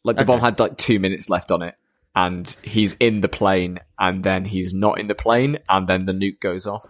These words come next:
Speaker 2: It's
Speaker 1: and
Speaker 2: called a
Speaker 1: then he's in
Speaker 2: misdirect,
Speaker 1: France.
Speaker 2: Sam. Have you never seen one?
Speaker 1: <laughs> Yeah, I saw one in this show. <laughs> I thought David was gonna live, and then he got his fucking limbs torn off.
Speaker 2: <laughs>
Speaker 1: I don't know, man. This,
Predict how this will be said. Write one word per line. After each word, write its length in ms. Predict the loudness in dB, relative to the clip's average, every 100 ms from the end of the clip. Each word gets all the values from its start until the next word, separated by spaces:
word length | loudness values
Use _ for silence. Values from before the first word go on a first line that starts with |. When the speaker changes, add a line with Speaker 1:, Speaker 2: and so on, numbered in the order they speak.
| -12
Speaker 2:
It's 100 | -4
Speaker 1:
and 60 |
Speaker 2:
called 120 | -2 0
a 20 |
Speaker 1:
then 80 | 2
he's 140 | 2
in 40 | 2
Speaker 2:
misdirect, 220 | 2 2
Speaker 1:
France. 140 | 0
Speaker 2:
Sam. 240 | -2 -2 -2
Have 100 | -2
you 80 | -2
never 160 | 0
seen 380 | 0 2 2 2
one? 220 | 0 -2
Speaker 1:
<laughs> 100 | -2 -4 -6 -10 -20 -20 -20 -20 _ _ -14 -2
Yeah, 180 | 0 2
I 80 | 2
saw 260 | 2 2 2
one 100 | 2
in 180 | 0 2
this 240 | 0 0
show. 540 | -2 2 4 4 2 -2 -8 _
<laughs> 200 | -8 -4
I 60 |
thought 260 | 0 0 2
David 240 | 2 4
was 140 | 2 2
gonna 180 | 2 2
live, 300 | 2 2 2
and 100 | 0
then 80 | 0
he 60 |
got 140 | -2 -6
his 180 | -10 -18 -6
fucking 260 | -4 -2 0
limbs 400 | 2 2 2 2 2
torn 220 | 2 4
off. 180 | 4 2
Speaker 2:
<laughs> 1900 | -2 -8 -14 -16 _ _ _ _ _ _ _ _ _ _ _ _ -20 -8 0
Speaker 1:
I 80 | 2
don't 80 | 2
know, 100 | 0
man. 180 | 0 -4 -18 -20 -20 -20 -20 -20 -20 -20 _ -2
This, 340 | 0 0 -2